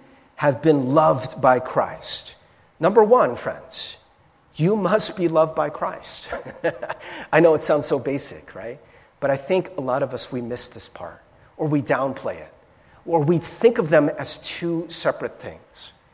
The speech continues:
Sometimes, friends, I think that, um, people in the church, it just kinda depends on where you <laughs> are in your life. But sometimes we're at a place where s-, we're so focused on what we're supposed to do.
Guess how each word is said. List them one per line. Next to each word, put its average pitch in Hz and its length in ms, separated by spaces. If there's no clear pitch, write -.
Sometimes, 220 680
friends, 95 440
I 156 100
think 247 440
that, - 760
um, 139 240
people 175 840
in 214 140
the 233 60
church, - 720
it 147 100
just - 200
kinda 269 180
depends 180 460
on 131 180
where 143 140
you 135 220
<laughs> - 100
are 120 260
in 135 160
your 117 160
life. - 400
But 190 120
sometimes 233 500
we're 185 140
at 226 160
a - 40
place 156 520
where 151 120
s-, - 220
we're 175 100
so 247 300
focused 214 400
on 147 180
what 156 160
we're 156 140
supposed - 340
to 110 80
do. 87 180